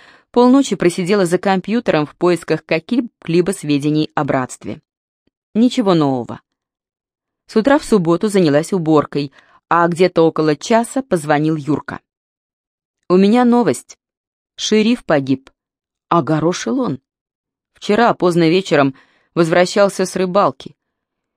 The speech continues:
Менты говорят, скорость у него была за сотню. Наши дороги, ты знаешь. На повороте не справился с управлением и влетел в дерево. Машина вдребезги. Сам шериф скончался на месте.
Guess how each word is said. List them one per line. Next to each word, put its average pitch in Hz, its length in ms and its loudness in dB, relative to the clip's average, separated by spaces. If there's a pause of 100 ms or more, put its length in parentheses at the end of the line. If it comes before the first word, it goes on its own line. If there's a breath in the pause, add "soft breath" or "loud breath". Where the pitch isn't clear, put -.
(280)
Менты 226 360 4
говорят, 214 520 0
скорость - 560 -2
у - 20 -2
него 151 220 0
была 151 240 2
за 160 180 0
сотню. 135 600 -4 (600)
Наши 180 440 0
дороги, 160 360 2
ты 147 160 -2
знаешь. 151 480 -4 (520)
На 208 140 2
повороте 262 600 2
не 220 140 4
справился 180 600 0
с - 100 -4
управлением 185 720 0
и 151 60 0
влетел 147 400 -2
в 135 80 -8
дерево. 123 520 -4 (460)
Машина 165 580 0
вдребезги. 156 580 -2 (380)
Сам 202 320 0
шериф 196 440 -4 (440)
скончался 156 680 -2
на 135 160 -4
месте. 117 400 -10